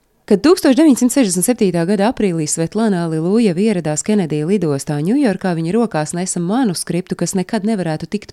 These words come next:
publicēts Padomju Savienībā. Tā nosaukums bija Divdesmit vēstules draugam, un tajā bija stāstīts par viņas dzīvi Padomju Savienībā. Grāmatai bija milzīgi panākumi, un tā kļuva par dižpārdokli.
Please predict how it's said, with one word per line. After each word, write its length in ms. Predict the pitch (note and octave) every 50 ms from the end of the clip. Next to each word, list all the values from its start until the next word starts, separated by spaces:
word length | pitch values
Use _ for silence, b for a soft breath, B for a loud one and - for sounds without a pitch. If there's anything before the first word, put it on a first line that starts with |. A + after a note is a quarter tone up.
| -
publicēts 560 | A3+ A3+ F3+ D#3+ D3 D3 - D#3 D3 C#3 -
Padomju 400 | - G3+ F#3 D3 C#3+ C#3 C3+ C3+
Savienībā. 600 | - G#3 F#3 D#3 C#3+ C#3+ C#3 B2+ B2 C3+ B2+ B2 - B B B B B B B B
Tā 140 | G3 F3+ F3
nosaukums 640 | G3+ B3+ D#4+ D#4+ - C#4+ A#3 G3+ - G#3+ G3 F#3+ D#3+
bija 240 | D#3 D#3+ D#3 D3+ D3
Divdesmit 640 | D3 D3 G3 A#3 D4 D#4 A3 F3 - - - D#3+ -
vēstules 640 | E3+ F#3+ F#3 D#3 D3 - - D3+ D3 D3+ D3 D#3+ F3
draugam, 400 | C4 D4 C#4 A3+ E3+ F3 F3+ F3
un 80 | E3+
tajā 240 | E3+ G3+ F#3+ F#3 E3+
bija 240 | D#3 D#3 D#3+ D#3 -
stāstīts 560 | - A3 F#3+ E3+ - - E3 D#3+ D#3 - -
par 160 | - E3 E3+
viņas 320 | E3 G3+ G#3 F3+ D#3 C#3 C#3+ D3
dzīvi 320 | D#3+ G#3 G#3 E3+ C#3+ B2+ -
Padomju 480 | - C#3 C3+ B2+ C3 A#2+ A#2+ B2 -
Savienībā. 640 | - D#3 C#3 C3 B2+ B2 A#2 C3 B2 B2 B2+ A#2+ G2 - - _ - - - - -
Grāmatai 540 | - E3+ D#3+ D3 D3 D3+ E3 D#3 E3 D3+ D3+
bija 160 | D#3 E3+ F3
milzīgi 560 | F3+ G3+ A3+ A3+ G#3 E3 F3 E3+ D#3+ D3+ E3 -
panākumi, 560 | A#3 C#4 C#4+ C4+ G#3+ F3+ F3+ - G3 G3+ G3+
un 140 | G3 G3 A3+
tā 140 | A3 A#3 D#4
kļuva 300 | G#3 - A3+ A3+ A#3+ A#3 -
par 160 | B3 B3 A3
dižpārdokli. 960 | E3+ D#3 C#3+ C3+ - - - B2 B2 B2+ - C#3 C3+ B2+ A#2 - A#2+ G2+